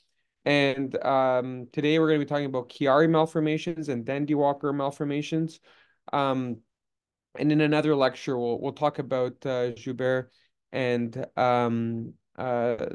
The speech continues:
heterotopias and dysplasias of the cerebellum. So, um, if you want to, uh, follow along in the text,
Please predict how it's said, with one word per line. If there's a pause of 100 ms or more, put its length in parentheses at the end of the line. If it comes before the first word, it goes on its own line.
heterotopias
and
dysplasias
of
the
cerebellum. (1700)
So,
um,
if
you
want
to,
uh,
follow
along
in
the
text,